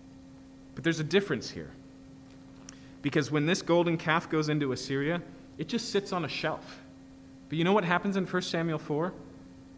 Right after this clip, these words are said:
They take the ark and they put it in their own temple, the temple of Dagon. And they come in the next morning and the statue to Dagon is laying prostrate before the ark.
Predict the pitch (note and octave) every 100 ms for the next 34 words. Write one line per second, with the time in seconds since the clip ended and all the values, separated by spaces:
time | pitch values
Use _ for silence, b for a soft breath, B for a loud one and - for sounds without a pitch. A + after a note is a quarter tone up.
0 | - D3 D3+ E3+ E3 D3+ C3 A2+ C#3+ -
1 | - - - - - C3+ B2 E3+ E3 D3+
2 | C#3 B2+ A2 A#2+ C#3+ D3 D#3+ D#3+ D#3 A#2+
3 | D3 D3 C3+ A2+ G#2+ A2+ C3+ D3 E3+ F3+
4 | - - - - - - C3 C3 E3 E3+
5 | E3+ D3 D3 - C#3 D#3+ E3 B2 B2+ A#2
6 | - C#3 C#3+ D3 A#2+ B2 B2+ C3+ C3 A2+
7 | G#2+ A#2 B2+ C#3+ C3+ B2+ B2+ B2 - -
8 | F#2 - F#2+ - A2+ G#2 G2 E2+ -